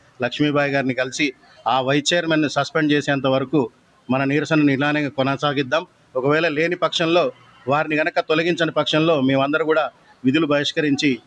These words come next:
మా యొక్క ఇదిని మేము చాటదలుచుకున్నాం." ఎందుకంటే మేము ఎంతో ఒత్తిడితోటి ఈరోజు మార్కెట్లో పనిచేయడం జరుగుతుంది.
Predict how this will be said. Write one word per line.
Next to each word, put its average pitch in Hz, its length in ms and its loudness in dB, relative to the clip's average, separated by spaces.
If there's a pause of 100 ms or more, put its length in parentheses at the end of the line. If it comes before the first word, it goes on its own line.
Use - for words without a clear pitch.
(300)
మా 131 140 0
యొక్క 139 200 -4 (160)
ఇదిని 156 260 0
మేము 143 220 4
చాటదలుచుకున్నాం." 139 720 0 (360)
ఎందుకంటే 170 540 0 (480)
మేము 151 320 2
ఎంతో 147 300 0
ఒత్తిడితోటి 165 540 2
ఈరోజు 156 240 2
మార్కెట్లో 147 560 2
పనిచేయడం 139 460 0
జరుగుతుంది. 143 460 2